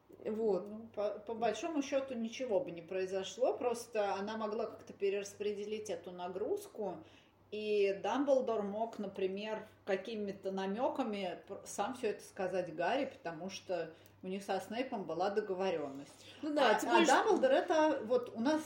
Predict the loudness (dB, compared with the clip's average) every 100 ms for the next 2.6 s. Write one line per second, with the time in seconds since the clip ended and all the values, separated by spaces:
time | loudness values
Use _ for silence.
0 | -2 -2 0 4 4 6 4 2 2 4
1 | 6 6 6 4 2 0 0 2 2 2
2 | 0 0 0 -2 -2 -6